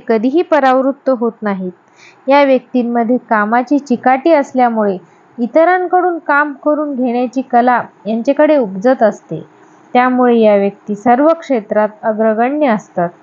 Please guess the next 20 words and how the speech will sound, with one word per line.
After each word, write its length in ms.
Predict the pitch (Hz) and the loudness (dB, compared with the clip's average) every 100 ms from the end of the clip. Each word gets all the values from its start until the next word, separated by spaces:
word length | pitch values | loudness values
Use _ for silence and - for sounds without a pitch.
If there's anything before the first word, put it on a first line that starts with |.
| _ _ _ _ | _ _ _ _
या 140 | 233 240 | 0 2
व्यक्तींना 600 | 220 208 - 214 214 220 | 0 -4 -4 -4 0 0
जीवनात 440 | 190 214 208 226 233 - | 2 0 2 0 -2 0
परिवर्तन 600 | 208 233 277 277 311 302 | 2 4 2 2 0 0
अपेक्षित 540 | 285 247 - - 196 | -2 -4 -8 -10 -6
असते. 360 | 190 185 - 170 - - - - - | -6 -8 -10 -10 -12 -20 -20 -20 -2
त्यामुळे 480 | 226 226 226 233 226 | 0 2 2 4 4
यांच्या 280 | 214 208 233 | 2 2 2
डोक्यात 400 | 208 208 254 240 - | 2 0 0 -2 0
सतत 400 | 285 311 359 320 | 0 2 0 2
नवनवीन 520 | 311 311 302 302 285 | 2 2 2 2 0
कल्पनांचा 640 | 277 262 262 254 254 262 | 0 0 0 -2 -2 -2
खजिना 500 | 262 247 214 247 277 | -2 -2 -2 0 0
साठलेला 560 | 294 247 226 220 202 190 | 0 -2 0 0 2 2
असतो. 420 | 190 - 180 - - _ - - - - | 0 -4 -8 -8 -14 _ -20 -20 -20 -2
या 140 | 233 233 | 2 2
व्यक्तींचे 640 | 220 - - 220 208 233 | 2 0 0 -2 0 0
त्यांच्या 380 | 220 214 202 226 | 0 0 0 -2
संततीवर 920 | - 214 202 269 277 - 269 226 208 - | -2 -2 0 0 -2 0 2 2 0 -4
अफाट 400 | 196 - 254 269 | -8 -6 -4 -4